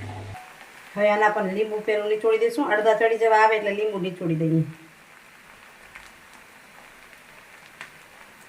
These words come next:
લીંબુ ન હોય તો આમચૂર પાવડર નાખી શકાય છે. આપણી પાસે જે વસ્તુ છે, થોડો ખટાશ હોય ને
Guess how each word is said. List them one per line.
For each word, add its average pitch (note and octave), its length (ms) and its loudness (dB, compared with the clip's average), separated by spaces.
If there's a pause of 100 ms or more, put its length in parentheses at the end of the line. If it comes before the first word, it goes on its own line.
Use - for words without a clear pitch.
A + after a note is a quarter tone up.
(100)
લીંબુ A3 280 2
ન A3+ 160 2
હોય A#3 100 2
તો A3+ 60 2
આમચૂર A#3 320 2
પાવડર A3 320 6
નાખી G#3+ 280 2
શકાય E3+ 320 0
છે. E3 280 0 (2250)
આપણી G#3+ 240 -2
પાસે A3 300 4
જે G#3+ 260 6
વસ્તુ G#3 320 0
છે, G3 180 -4
થોડો B3 360 2
ખટાશ B3+ 460 4
હોય E4+ 100 4
ને C#4+ 220 -2